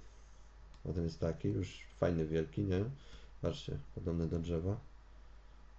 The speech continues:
Nie, nie podobny. <laughs> Dobra, i na końcu jest taki łuk.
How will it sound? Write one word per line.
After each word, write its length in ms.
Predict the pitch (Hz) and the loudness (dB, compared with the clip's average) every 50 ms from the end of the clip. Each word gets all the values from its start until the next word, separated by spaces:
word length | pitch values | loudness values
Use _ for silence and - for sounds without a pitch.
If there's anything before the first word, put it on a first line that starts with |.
| - | -4
Nie, 260 | - 85 82 82 80 82 | 0 0 0 0 0 -2
nie 80 | 82 | -2
podobny. 380 | - - 87 85 82 85 90 90 - - - - - - - - - - - - | -2 0 2 2 2 2 2 0 -2 -4 -8 -12 -14 -14 -16 -16 -16 -16 -16 -16
<laughs> 500 | - - - - - - - - - - | -16 -16 -16 -16 -16 -16 -16 -14 -6 -2
Dobra, 300 | 85 85 82 - - - - - | 0 0 2 2 0 -2 0 2
i 180 | 101 117 120 | 4 6 6
na 160 | 117 107 90 80 | 8 8 6 4
końcu 400 | - - 87 87 82 - - 78 | 4 4 4 4 4 2 2 2
jest 240 | 80 78 - - | 2 2 0 0
taki 280 | - 82 82 - - - | 2 0 2 2 -2 -4
łuk. 320 | - - - - - - | -4 -4 -4 -6 -8 -10